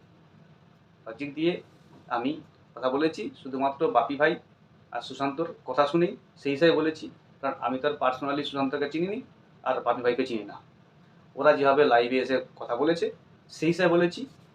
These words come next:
আর হিন্দু মুসলমান সেই হিসাবে একটা কথা বলেছি। সত্যি কথা বলতে, যে দুটো জাতি আছে হিন্দু মুসলিম, যদি তুমি বলো যে হিন্দু মুসলিম এক হতো, তাহলে হিন্দু আর মুসলিম থাকতো না, হয় হিন্দু থাকতো,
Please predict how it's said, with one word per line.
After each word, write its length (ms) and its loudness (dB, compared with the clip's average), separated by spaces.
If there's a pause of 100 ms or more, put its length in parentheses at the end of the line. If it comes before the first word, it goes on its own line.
আর 100 -6 (160)
হিন্দু 320 6
মুসলমান 500 2
সেই 220 2
হিসাবে 340 4
একটা 280 0
কথা 160 0
বলেছি। 360 -6
সত্যি 200 -10
কথা 100 -2
বলতে, 240 -4 (920)
যে 60 4
দুটো 360 -2
জাতি 280 4
আছে 240 0
হিন্দু 280 -6
মুসলিম, 360 -8 (1200)
যদি 200 0
তুমি 180 -2
বলো 320 8
যে 120 0
হিন্দু 320 0
মুসলিম 400 -2 (1040)
এক 260 6
হতো, 280 2
তাহলে 340 2
হিন্দু 220 2
আর 60 4
মুসলিম 240 0
থাকতো 220 0
না, 100 0
হয় 260 6
হিন্দু 240 2
থাকতো, 340 0